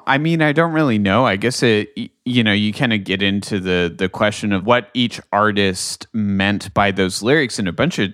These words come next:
times, like, a bunch of the, the songs featured here, there, there are multiple renditions of them. So the performing artist didn't necessarily write the lyrics.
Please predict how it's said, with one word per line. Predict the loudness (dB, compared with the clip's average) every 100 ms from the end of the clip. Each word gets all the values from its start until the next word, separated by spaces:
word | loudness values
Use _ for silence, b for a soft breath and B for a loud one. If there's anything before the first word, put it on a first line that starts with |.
| -8
times, | -4 -2 -2
like, | -4 -4
a |
bunch | -4 -4 -2
of | -4
the, | -2 -2 -4 -6
the | -6
songs | -2 -2 -2
featured | -6 -6 -6 -4 -6
here, | -6 -2 2 2 2
there, | 0 0 0
there | 0 0 0
are |
multiple | 0 0 0 -4 -4
renditions | -2 -4 -2 -2 -2 -6 -4
of | -6 -6
them. | -8 -8 -8
So | -6
the | -4 -4
performing | -6 -4 -4 -2 -2
artist | -2 -4 -6 -6
didn't | -6 -6 -6
necessarily | -8 -8 -10 -8 -6 -8 -6
write | -4 -4 -6
the | -12
lyrics. | -10 -10 -8 -8 -10 -12 -10